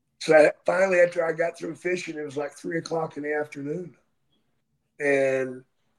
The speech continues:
I went up to the house and I called, and it's Paulie. He goes, "Get on a plane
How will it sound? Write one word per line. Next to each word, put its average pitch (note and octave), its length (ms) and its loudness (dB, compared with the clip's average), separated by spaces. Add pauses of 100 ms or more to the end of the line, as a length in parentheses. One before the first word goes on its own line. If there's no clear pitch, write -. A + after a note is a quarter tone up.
(640)
I C3 80 -4
went D3 220 4
up D3+ 120 0
to - 100 -2
the C3 80 4
house D#3+ 380 0
and C#3+ 80 0
I C3+ 80 0
called, E3 500 4
and C#3 80 -10
it's C3 140 -10
Paulie. D3+ 480 2
He E3 60 -8
goes, C#3+ 260 -6 (560)
"Get - 160 8
on G#3+ 140 4
a G3+ 80 2
plane E3+ 580 0